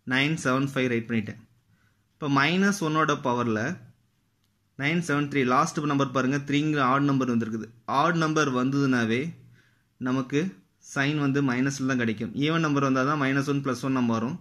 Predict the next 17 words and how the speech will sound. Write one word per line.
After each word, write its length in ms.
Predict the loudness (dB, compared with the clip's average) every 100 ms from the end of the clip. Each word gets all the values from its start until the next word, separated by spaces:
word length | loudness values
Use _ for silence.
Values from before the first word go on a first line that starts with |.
| -14 -20 _ _
அப்ப 140 | -2 2 4
minus 360 | 4 2 2 0 0
one 100 | 0 0
into 200 | 0 0 -2
I, 20 | -4 -10 -4
மைனஸ் 340 | 0 0 0 0
சைன் 160 | 0
ரைட் 140 | -2 -2
பண்ணிக்கலாம். 360 | -4 -4 -4 -6 -12 -20 _ _ _ -6 -2
மைனஸ் 460 | 0 2 0 -2 -8 -16 -20 _ _ _ _ -6 -2
ஒன் 120 | -2 0
பவர் 320 | 0 2 -2 -6 _ -6
நைன் 180 | -2 -2 0
செவன் 220 | 0 -2 -2
ஃபைவ்னு 240 | -2 0
வந்திருக்குது. 380 | 0 -2 -4 -4 -8 _ _ _ _ -2
இதுவும் 260 | 0 2